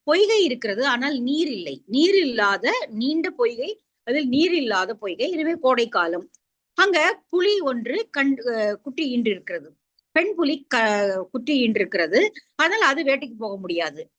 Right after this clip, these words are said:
அது, அது சினத்தோடும் பசியோடும் கன்று குட்டி ஈன்ற அந்த இதோட படுத்திருக்கிறது. அப்ப அதனுடைய ஜோடியான ஆண் புலி இங்க, அ, இரை தேடி போகிறது. அங்க போற வழியில இருக்கக்கூடிய மராமரம், செங்கடம்பு அப்படின்னு உரையாசிரியர்கள் எழுதுறாங்க.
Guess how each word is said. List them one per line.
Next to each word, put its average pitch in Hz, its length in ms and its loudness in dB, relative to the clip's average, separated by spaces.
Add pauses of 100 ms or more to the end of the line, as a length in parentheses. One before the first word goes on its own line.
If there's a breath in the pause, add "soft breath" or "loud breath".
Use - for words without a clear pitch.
(120)
அது, 277 220 2
அது 269 260 2
சினத்தோடும் 311 640 0
பசியோடும் 247 720 -4 (420)
கன்று 302 300 2 (180)
குட்டி 285 340 -8
ஈன்ற 247 340 -4
அந்த 202 220 -4
இதோட 214 360 -2
படுத்திருக்கிறது. 214 580 -4 (400)
அப்ப 320 200 -2
அதனுடைய 330 520 0 (120)
ஜோடியான 240 520 -2 (140)
ஆண் 220 240 -4
புலி 208 260 -6
இங்க, 214 220 -2 (640)
அ, 226 80 0 (180)
இரை 277 320 0
தேடி 208 280 -4
போகிறது. 165 440 -8 (440)
அங்க 403 240 4 (160)
போற 403 220 4 (100)
வழியில 320 320 2
இருக்கக்கூடிய 247 580 -2 (340)
மராமரம், 247 800 4
செங்கடம்பு 247 680 0
அப்படின்னு 208 360 -4
உரையாசிரியர்கள் 208 580 -2
எழுதுறாங்க. 180 380 -4